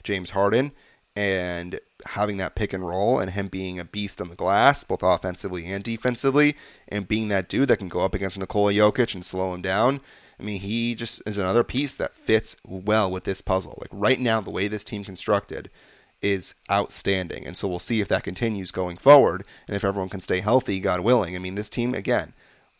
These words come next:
will not go anywhere if everyone can't stay healthy. But if you can stay healthy, then all of a sudden you're in good shape. And by the way, I mentioned it on Thursday. When you have Paul George sitting,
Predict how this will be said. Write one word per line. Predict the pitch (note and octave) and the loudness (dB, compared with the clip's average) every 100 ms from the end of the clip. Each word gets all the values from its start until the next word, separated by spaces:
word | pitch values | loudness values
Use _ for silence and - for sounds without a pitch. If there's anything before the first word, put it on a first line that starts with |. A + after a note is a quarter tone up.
| - | -2
will | A2+ C3 | 2 6
not | B2 | 6
go | - A#2+ | 6 4
anywhere | C#3 A#2 F#2 | 6 6 4
if | F2 | 2
everyone | F#2+ G2 F#2+ | 0 0 -4
can't | F#2 F#2 - | -4 -8 -6
stay | - | -4
healthy. | G#2 F#2+ - - | -2 -4 -6 -8
But | F2+ | -6
if | F#2+ | -4
you | A2+ | -6
can | E3 | -2
stay | - E3 | 2 8
healthy, | E3 G3 G#2+ F#2+ - _ _ _ _ - | 8 8 2 -2 -8 _ _ _ _ 0
then | G#2+ A2 A2+ A2+ - | 4 4 2 -4 0
all | A2 | 0
of | A2+ | 2
a | |
sudden | A2 C#3+ C3 G2+ | 6 6 6 4
you're | G2 | -4
in | F#2 | -4
good | F#2 | -4
shape. | - G#2+ - | 0 0 0
And | F#2 | 2
by | A2+ | 4
the | C3+ | 8
way, | D#3+ G#2+ - _ _ _ _ _ _ _ _ - | 8 8 4 _ _ _ _ _ _ _ _ -6
I | G#2 | -2
mentioned | G#2+ B2+ C#3 C#3+ | 0 2 4 6
it | C#3+ | 6
on | C#3 | 6
Thursday. | C3+ C#3 C3+ - - - _ _ _ _ _ _ _ _ _ | 6 6 6 2 -6 -8 _ _ _ _ _ _ _ _ _
When | - G2+ | -10 -8
you | G2 | -8
have | F2 G2 B2 A#2+ | -6 2 2 6
Paul | C3 C3+ | 8 8
George | C3 C3+ C3 | 8 6 6
sitting, | - D3 G2+ F#2 | 6 6 4 -4